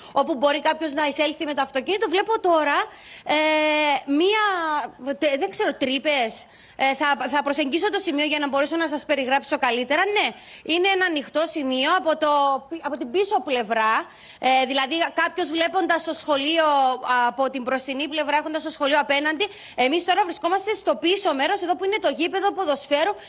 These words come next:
και, όπως βλέπετε, ναι, όντως, είναι τρύπες. Ε, υπάρχουν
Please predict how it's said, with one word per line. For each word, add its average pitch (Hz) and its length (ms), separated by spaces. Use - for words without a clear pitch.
και, 311 200
όπως 349 260
βλέπετε, 269 500
ναι, 302 200
όντως, 262 300
είναι 277 160
τρύπες. 226 340
Ε, 269 80
υπάρχουν 302 800